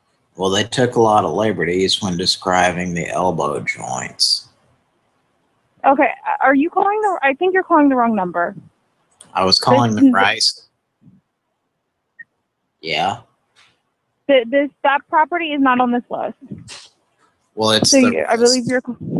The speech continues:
Speaker 2: what?
Speaker 1: I was calling the Rice Capuppets, and I was calling
Speaker 2: I
Speaker 1: your hotline at the same, at the same time.
Speaker 2: Okay, well, I don't,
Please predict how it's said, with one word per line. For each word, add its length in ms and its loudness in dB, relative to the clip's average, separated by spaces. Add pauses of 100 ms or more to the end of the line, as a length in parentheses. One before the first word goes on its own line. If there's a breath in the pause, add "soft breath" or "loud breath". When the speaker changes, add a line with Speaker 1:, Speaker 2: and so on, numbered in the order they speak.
(640)
Speaker 2:
what? 360 2 (1200)
Speaker 1:
I 80 -8
was 180 -2
calling 460 0
the 100 -2
Rice 340 0
Capuppets, 960 -2 (320)
and 140 -4
I 80 -2
was 140 -4
calling 400 -2
Speaker 2:
I 80 2
Speaker 1:
your 180 0 (140)
hotline 500 -2
at 140 -12
the 80 -8
same, 480 -2 (200)
at 140 -8
the 100 -8
same 300 -2
time. 480 -4 (1080)
Speaker 2:
Okay, 280 2
well, 160 0
I 100 2
don't, 260 0